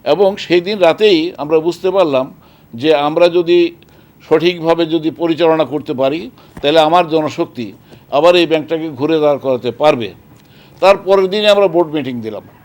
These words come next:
একদিনের নোটিশে ইমার্জেন্ট বোর্ড মিটিং করলাম। বোর্ড মিটিং করে আমরা কিছু সিদ্ধান্ত নিলাম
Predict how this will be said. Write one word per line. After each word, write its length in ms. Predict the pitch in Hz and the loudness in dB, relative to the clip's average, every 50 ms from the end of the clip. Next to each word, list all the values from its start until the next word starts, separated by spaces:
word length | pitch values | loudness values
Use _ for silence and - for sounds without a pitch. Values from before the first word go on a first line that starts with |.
| _ _ - | _ _ -2
একদিনের 480 | 156 165 165 160 170 185 180 180 170 | -2 -2 -2 0 -2 0 0 0 0
নোটিশে 420 | 151 143 127 113 104 - 107 101 101 - - _ _ _ _ _ - | 0 -2 -4 -6 -10 -14 -14 -16 -18 -18 -20 _ _ _ _ _ -8
ইমার্জেন্ট 520 | 139 151 170 170 175 170 160 175 175 170 156 | -6 0 2 2 2 2 2 -2 -2 -2 0
বোর্ড 200 | 156 165 165 156 | -2 -2 -2 -2
মিটিং 280 | 165 170 156 175 175 | -4 -6 -6 -6 -8
করলাম। 440 | 151 160 175 180 190 196 214 262 - _ - _ _ - | -6 -4 -2 -2 -2 -2 -4 -8 -14 _ -20 _ _ -4
বোর্ড 260 | 135 156 165 151 147 | -2 -2 -2 -2 -4
মিটিং 260 | 165 156 147 170 160 | -6 -4 -4 -6 -8
করে 280 | 135 156 165 165 165 160 | -6 -4 -2 0 2 2
আমরা 360 | 156 156 156 185 208 247 349 _ _ _ _ _ _ | 0 0 0 0 -2 -2 -4 _ _ _ _ _ _
কিছু 240 | 143 156 143 160 165 | -6 -4 -4 -4 -6
সিদ্ধান্ত 500 | - - 160 156 151 156 170 180 165 185 | -4 -6 -8 -6 -2 -4 -4 -2 -2 -4
নিলাম 380 | 185 175 180 175 196 214 233 | -4 -4 -2 -2 -2 -2 -2